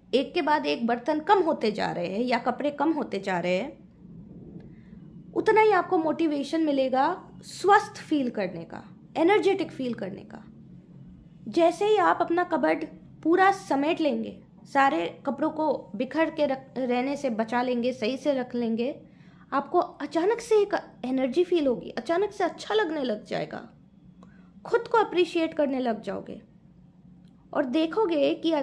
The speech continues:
ऑटोमेटिकली वो डिप्रेशन चली गई है। ऑटोमेटिकली फिर आपको अब, अब नहीं लग रहा है कि वापस जाके सो जाए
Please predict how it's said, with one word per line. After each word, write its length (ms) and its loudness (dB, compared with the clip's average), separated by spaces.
ऑटोमेटिकली 960 2
वो 120 4
डिप्रेशन 460 -2
चली 240 -6
गई 220 -14
है। 160 -16
ऑटोमेटिकली 840 4
फिर 160 0
आपको 280 2
अब, 300 -2
अब 180 6
नहीं 200 6
लग 200 6
रहा 100 2
है 120 4
कि 120 -2
वापस 320 0
जाके 260 -4
सो 200 -6
जाए 320 -12